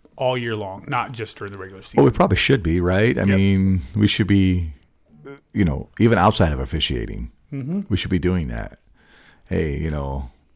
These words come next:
Speaker 2: I, I notice every time we meet, Chad, you're fifteen minutes late."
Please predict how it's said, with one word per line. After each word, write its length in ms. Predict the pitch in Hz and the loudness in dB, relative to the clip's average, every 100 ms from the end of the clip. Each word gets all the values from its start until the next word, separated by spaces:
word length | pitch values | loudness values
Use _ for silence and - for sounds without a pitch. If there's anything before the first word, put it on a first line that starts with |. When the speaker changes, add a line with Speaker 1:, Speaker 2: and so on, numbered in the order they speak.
| _ _ _ _ | _ _ _ _
Speaker 2:
I, 140 | 92 - | -10 -4
I 100 | 85 | -2
notice 400 | 85 101 87 80 | 2 2 2 0
every 180 | 85 82 | -2 0
time 220 | 90 85 | 0 0
we 100 | 78 | 0
meet, 240 | 85 208 | 0 -2
Chad, 380 | - 147 143 147 | -2 -4 -2 -4
you're 120 | 82 | -4
fifteen 380 | 82 87 - 90 | -4 -4 -4 -2
minutes 300 | 80 73 - | -2 -4 -4
late." 400 | 85 87 60 - | -4 -4 -6 -14